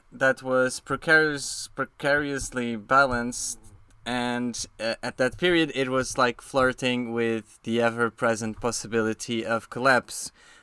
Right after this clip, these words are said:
because of all the political changes and all the trading aspirations of the West in that region.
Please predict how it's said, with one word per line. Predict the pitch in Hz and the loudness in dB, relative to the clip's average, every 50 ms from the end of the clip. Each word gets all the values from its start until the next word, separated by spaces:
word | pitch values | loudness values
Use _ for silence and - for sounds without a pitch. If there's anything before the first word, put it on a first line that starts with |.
| _ _ | _ _
because | - 120 - 127 117 | -8 -4 -2 0 -2
of | 117 113 | 0 0
all | 117 110 | 0 0
the | 107 107 | 0 -2
political | - 113 123 160 175 165 160 165 151 | -2 0 2 2 2 2 2 0 -2
changes | - - 165 160 160 156 147 156 160 160 160 160 160 151 143 - - | 0 -2 0 0 0 -2 -2 -2 -2 0 0 -2 -2 -4 -4 -6 -6
and | 110 113 113 113 113 110 110 110 | -6 -4 -4 -4 -4 -4 -6 -8
all | 107 - 113 113 110 | -6 -4 -4 -2 -2
the | 101 110 104 | -2 -4 -6
trading | - - 143 131 131 135 127 127 | -2 2 2 2 2 2 0 -2
aspirations | 123 117 - - 131 120 120 120 120 - - 127 117 113 | -2 -2 -4 -4 -2 0 2 2 0 -2 -4 -6 -4 -2
of | 120 110 | -4 -2
the | 107 113 | -2 -2
West | 110 117 120 120 120 113 - - - - | 2 4 4 4 4 2 -2 -10 -10 -8
in | 110 113 113 107 | -6 -6 -2 0
that | 110 107 104 - - - | 0 0 0 -2 -4 -6
region. | 107 101 95 - 104 95 92 98 104 | -6 -6 -6 -8 -10 -10 -10 -12 -16